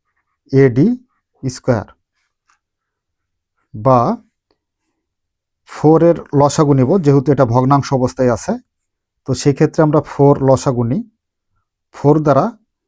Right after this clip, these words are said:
এবি স্কয়ারকে গুণ করতে হবে, তাহলে ফোর এ বি স্কয়ার মাইনাস আছে মাইনাস, এই ফোর দ্বারা ফোরকে ভাগ করলে ফোর ফোর কাটা, থাকে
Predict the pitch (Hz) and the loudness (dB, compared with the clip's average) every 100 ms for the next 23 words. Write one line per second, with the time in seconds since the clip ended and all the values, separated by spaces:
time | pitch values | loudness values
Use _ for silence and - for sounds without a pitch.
0 | _ _ _ 147 143 151 143 - 139 160 | _ _ _ 0 2 2 0 0 0 0
1 | 143 165 147 - 117 104 101 - _ _ | 0 0 -2 -2 -4 -4 -10 -14 _ _
2 | 120 120 127 165 - - 127 165 247 _ | -6 -2 -2 -4 -6 0 2 2 0 _
3 | _ _ _ _ _ _ 131 131 139 113 | _ _ _ _ _ _ 2 4 4 2
4 | 127 160 247 - _ _ _ _ - 131 | 0 2 0 -6 _ _ _ _ -12 -12
5 | - 151 127 98 _ _ _ _ 110 120 | -4 0 0 0 _ _ _ _ -6 -2
6 | 123 127 131 139 120 117 139 208 - - | -2 -4 -4 -4 -2 -2 -2 -4 -8 -20
7 | _ _ _ _ _ _ _ _ _ _ | _ _ _ _ _ _ _ _ _ _
8 | _ _ _ 143 143 165 160 156 147 156 | _ _ _ -2 0 0 0 2 0 0
9 | 151 - 135 139 - 143 143 - 143 - | -2 0 0 0 0 0 0 0 -4 -2
10 | 127 139 127 147 240 _ _ _ _ _ | -4 -2 -2 -4 -6 _ _ _ _ _
11 | _ 131 135 | _ -6 -2